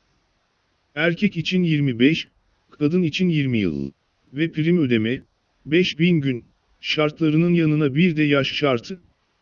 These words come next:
kadın için elli sekiz, erkek için altmış yaş, getirildi.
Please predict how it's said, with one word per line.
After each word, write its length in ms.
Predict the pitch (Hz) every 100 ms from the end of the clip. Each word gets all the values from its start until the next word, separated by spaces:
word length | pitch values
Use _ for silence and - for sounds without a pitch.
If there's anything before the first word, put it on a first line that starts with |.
| _
kadın 240 | 147 151 180
için 260 | 151 190
elli 280 | 175 147 151
sekiz, 420 | 151 147 143 - _ _ _ _ -
erkek 420 | 147 147 185 170
için 220 | 147 185
altmış 520 | 175 151 147 147 131
yaş, 340 | 135 143 165 - _ _ _ _ 135
getirildi. 640 | 139 131 104 98 90 82